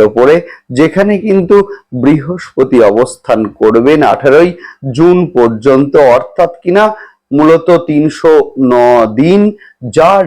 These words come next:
ইম্প্যাক্ট কিন্তু রাশিচক্রের সমস্ত রাশির ওপরে অবশ্যই আসবে। বৃহস্পতি নিজেরই নক্ষত্রের ওপরে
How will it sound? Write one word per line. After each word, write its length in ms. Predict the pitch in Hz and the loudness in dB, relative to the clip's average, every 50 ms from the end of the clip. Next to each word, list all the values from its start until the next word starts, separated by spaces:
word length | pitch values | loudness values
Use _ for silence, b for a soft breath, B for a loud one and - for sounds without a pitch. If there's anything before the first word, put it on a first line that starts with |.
| 143 131 123 | 0 -2 0
ইম্প্যাক্ট 440 | 120 110 113 117 107 104 - - _ _ 113 | -2 -4 -2 -2 -4 -4 -4 -10 _ _ -12
কিন্তু 300 | 113 110 107 107 - 160 170 165 B B B B - 143 147 | -10 -10 -10 -4 -2 -2 -2 -4 B B B B 0 2 2
রাশিচক্রের 920 | 160 165 170 - - - 233 208 - 160 147 - - _ - 135 131 123 107 - - | 2 0 0 -4 -8 -10 -10 -6 -4 -6 -6 -6 -8 _ -2 -2 -2 -2 -2 -6 -10
সমস্ত 400 | 117 107 113 117 113 - _ - 147 156 151 156 B B B B - - 139 | -8 -6 -6 -8 -10 -12 _ 0 0 0 0 -2 B B B B -2 0 2
রাশির 440 | 143 139 - 170 - - - 226 180 139 135 | 2 2 0 -2 -8 -12 -10 -4 -2 -2 -4
ওপরে 300 | 135 - 131 139 156 175 175 170 B B B B - 117 117 123 | -2 -2 0 0 2 0 0 -4 B B B B -2 0 0 0
অবশ্যই 640 | 120 117 127 131 131 - - - - 143 127 135 135 127 110 110 | 0 0 0 -2 -2 -4 -12 -8 -4 -2 -2 0 0 2 0 0
আসবে। 320 | 110 - 113 107 113 110 101 b b b b b _ 135 139 | -2 -4 -8 -6 -4 -4 -4 b b b b b _ -2 0
বৃহস্পতি 680 | 175 190 208 202 196 196 - - 196 196 190 220 208 202 208 b b b b - 151 | 2 2 2 2 0 -2 -4 -2 -2 -2 0 0 -2 -2 -4 b b b b -2 0
নিজেরই 440 | 165 170 156 165 196 185 175 208 214 208 214 b b b _ 135 139 | 0 0 2 2 0 0 2 0 -2 -2 -4 b b b _ -2 0
নক্ষত্রের 800 | 151 156 156 - _ - 190 175 175 - _ 151 147 143 135 123 127 131 | 0 0 -2 -6 _ -2 -2 -2 -2 -4 _ 0 2 2 2 2 2 0
ওপরে 320 | 127 - 123 123 127 | 0 -2 0 0 2